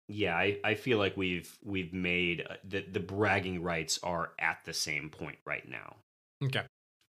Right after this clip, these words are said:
Speaker 2: Um,
Speaker 1: I, I would tend to agree with him. I, I don't have the personal connection with hockey. I, I mean, and, and we're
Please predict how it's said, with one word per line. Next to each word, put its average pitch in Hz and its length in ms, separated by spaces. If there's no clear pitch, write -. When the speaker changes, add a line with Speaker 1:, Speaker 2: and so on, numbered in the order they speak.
Speaker 2:
Um, 123 380
Speaker 1:
I, 175 200
I 180 140
would 240 140
tend 208 200
to 180 80
agree 147 220
with 135 100
him. 120 80
I, 139 260
I 160 100
don't 175 260
have 135 200
the 117 60
personal 98 340
connection 90 360
with 78 80
hockey. 58 480
I, 101 120
I 110 40
mean, 95 380
and, 98 240
and 107 200
we're 107 120